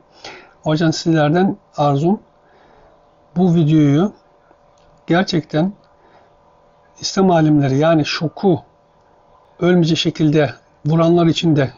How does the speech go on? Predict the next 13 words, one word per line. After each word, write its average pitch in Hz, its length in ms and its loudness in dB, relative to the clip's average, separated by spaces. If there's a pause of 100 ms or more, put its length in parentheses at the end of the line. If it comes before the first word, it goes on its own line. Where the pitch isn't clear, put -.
geçerli 135 360 -2
tabii 135 240 -4
ki, 202 200 -4 (720)
dağıtın 180 540 0
ve 170 60 2
onlardan 165 600 2 (420)
bu 180 100 -2
konuyu 180 300 2
biraz 165 200 2
daha 185 80 2
incelemesini 160 540 2
söyleyin. 135 480 -2 (1500)
Şoklama, 170 720 -2